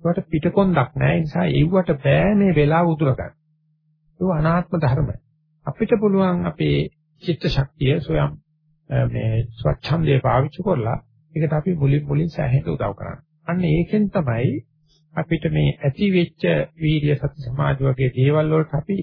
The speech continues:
අනුග්‍රහ කළා වෙන්නේ. ධෛර්යය දුන්නා වෙන්නේ. ඒ නිසා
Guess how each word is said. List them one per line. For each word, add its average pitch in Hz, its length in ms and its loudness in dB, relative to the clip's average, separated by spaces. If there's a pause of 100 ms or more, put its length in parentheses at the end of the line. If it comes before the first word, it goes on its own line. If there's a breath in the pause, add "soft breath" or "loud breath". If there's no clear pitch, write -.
අනුග්‍රහ 165 520 2
කළා 101 280 -4
වෙන්නේ. - 260 -12 (640)
ධෛර්යය 180 380 6
දුන්නා 113 320 0
වෙන්නේ. 113 240 -4
ඒ 147 100 2
නිසා 156 340 -2